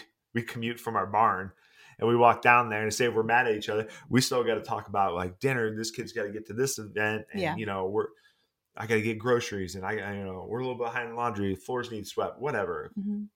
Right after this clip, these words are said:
Speaker 1: you know, and
Speaker 2: Yeah.
Speaker 1: we gotta, we gotta keep working together.
Speaker 2: Yeah. I think it, like, in the words of it being, like, a true partnership
Speaker 1: Mm-hmm.
Speaker 2: is that sometimes, and this goes for spouse, partner,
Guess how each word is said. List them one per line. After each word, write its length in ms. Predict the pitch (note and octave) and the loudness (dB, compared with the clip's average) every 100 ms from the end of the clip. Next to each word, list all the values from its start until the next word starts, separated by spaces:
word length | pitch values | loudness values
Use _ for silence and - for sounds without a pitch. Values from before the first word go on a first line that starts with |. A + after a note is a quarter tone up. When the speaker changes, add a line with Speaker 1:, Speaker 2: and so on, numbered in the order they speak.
| _ | _
Speaker 1:
you 120 | A#2 | -6
know, 240 | G#2+ A#2 B2 _ - | -2 -2 -6 _ -4
and 120 | G#2 | -2
Speaker 2:
Yeah. 40 | G#2 | 0
Speaker 1:
we 120 | A2+ | 0
gotta, 220 | A#2+ A2 | 0 0
we 180 | G#2 A2 | 2 4
gotta 140 | A2+ | 4
keep 240 | G#2+ A2+ - | 4 -2 0
working 260 | G#2 - | 0 0
together. 400 | F2+ F#2 F2+ - - | -4 -4 -6 -8 -4
Speaker 2:
Yeah. 220 | F3 D#3 F3 _ - - A#3 | -2 -2 -6 _ -14 -6 2
I 100 | A#3+ | 4
think 140 | A3+ | 4
it, 80 | F#3+ | 4
like, 200 | G3+ - | 2 4
in 140 | G#3 | 4
the 80 | G3+ | 4
words 320 | F#3 F#3+ F#3+ | 6 4 4
of 80 | F#3+ | 2
it 120 | E3+ | 2
being, 260 | F#3+ F#3 F3+ | 4 4 2
like, 100 | E3 | 0
a 60 | E3 | -2
true 240 | - F#3 | -2 -4
partnership 600 | - E3 G3 G#3 A#3 A#3 - _ _ - | -2 -2 -2 -2 2 0 0 _ _ -18
Speaker 1:
Mm-hmm. 120 | A#2+ B2+ | -8 2
Speaker 2:
is 400 | G3 G3 F#3+ F3+ | 6 6 6 8
that 320 | F3 E3 - - _ _ - | 10 10 8 -2 _ _ -2
sometimes, 1040 | - G#3+ G3+ G#3+ G3+ G3 G3 G3 - - - | 4 6 6 6 6 6 4 2 -2 -12 -2
and 100 | G3 | 2
this 120 | G#3 | 4
goes 320 | G#3 G3 F#3 | 4 4 4
for 300 | - F3 D#3+ - | 2 0 0 -4
spouse, 420 | - G#3+ F#3 E3 | 4 8 8 6
partner, 720 | - A3 G#3 G3+ G3 F#3+ | 6 6 6 6 6 6